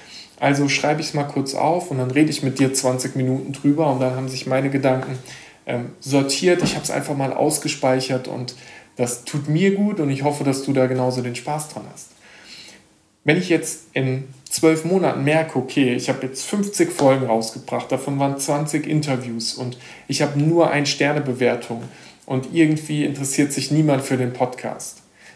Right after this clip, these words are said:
Natürlich muss ich mir dann die Frage stellen, möchte ich das weitermachen oder möchte ich's halt nicht weitermachen? Und wenn's mir Spaß macht, dann mache ich's vielleicht sogar weiter. Aber dann wird sich meine Hypothese, dann habe ich die verifiziert und kann eine neue Hypothese stellen, weitergehen.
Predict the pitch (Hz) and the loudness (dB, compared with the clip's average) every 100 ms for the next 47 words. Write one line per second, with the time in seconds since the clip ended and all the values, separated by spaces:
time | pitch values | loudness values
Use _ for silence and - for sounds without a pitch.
0 | _ 139 - 185 165 156 147 143 143 135 | _ -6 -2 0 0 2 0 0 0 2
1 | 131 127 127 127 127 - 123 127 127 - | 2 2 2 2 2 -2 -2 0 -2 -2
2 | 139 131 - 113 131 143 135 135 - 131 | -6 -4 0 2 2 0 -2 -2 0 0
3 | 127 127 127 - 117 123 123 135 - 117 | 0 0 -4 -6 -6 -4 -4 -4 -4 -6
4 | - - - - - - - - - - | -8 -12 -14 -18 -20 -20 -20 -20 -20 -14
5 | - 131 131 - - - _ _ _ _ | -2 0 0 -4 -8 -18 _ _ _ _
6 | _ _ - 131 - - 127 143 151 139 | _ _ -6 -2 0 4 4 4 -2 -2
7 | 131 135 175 165 - 120 113 - 127 110 | -2 -2 -2 -4 -4 -4 -4 -6 -8 -8
8 | 117 - 127 131 147 175 175 170 - - | -10 -8 -4 -2 0 0 0 -2 -2 -2
9 | 147 143 139 139 143 - 202 185 135 175 | 0 2 0 0 -4 -2 -2 0 0 0
10 | 202 185 131 131 139 - 139 131 123 127 | -2 -4 -6 -6 -6 -4 -2 0 0 0
11 | - - - 196 208 208 143 - 139 135 | -4 -4 -2 0 0 -2 -8 -6 -2 2
12 | 160 156 127 - 127 127 117 120 - 131 | 4 4 4 0 -4 -4 -4 -4 -4 -2
13 | 143 160 - 110 | -2 -2 -4 -10